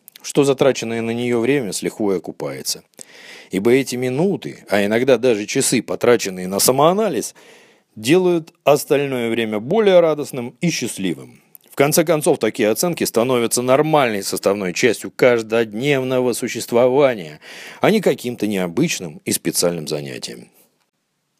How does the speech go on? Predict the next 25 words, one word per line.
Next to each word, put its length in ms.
Прежде 460
чем 260
задать 360
вопрос, 360
что 240
такое 460
быстрая 640
проверка, 680
давайте 540
посмотрим, 580
в 60
какой 340
обстановке 520
она 180
способна 480
дать 340
практический 840
результат. 680
Есть 380
одна 280
аксиома 540
из 100
области 360
духовного 580
мира. 380